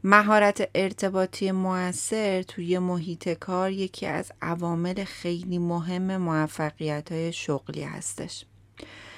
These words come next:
موفقیت شغلی می‌تونه هم برای سازمان و هم برای فرد باشه و در صورتی که یه ارتباط پایدار و شفاف شکل بگیره، نحوه عملکرد تیمم خیلی بهتر می‌شه.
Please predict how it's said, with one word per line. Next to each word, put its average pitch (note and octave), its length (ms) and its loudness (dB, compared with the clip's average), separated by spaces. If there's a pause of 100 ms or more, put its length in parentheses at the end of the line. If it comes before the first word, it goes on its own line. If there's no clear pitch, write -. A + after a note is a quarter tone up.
(220)
موفقیت F3+ 720 6
شغلی F#3+ 680 0
می‌تونه G3 400 -2
هم G3 320 2
برای F3 340 2
سازمان E3 840 2
و D#3 60 4
هم F#3 340 0
برای D#3+ 580 2
فرد D3 560 0
باشه - 340 -6 (560)
و E3 80 6
در E3+ 180 8
صورتی F3+ 540 2
که E3 140 -4
یه D#3+ 240 2
ارتباط E3+ 580 0
پایدار D#3+ 720 2
و F3+ 100 2
شفاف E3 640 0
شکل D#3 440 -2
بگیره، D#3 680 0 (360)
نحوه G#3 420 4
عملکرد G3 840 0
تیمم F3 460 -2
خیلی D3+ 500 -2
بهتر - 480 -2
می‌شه. - 340 -4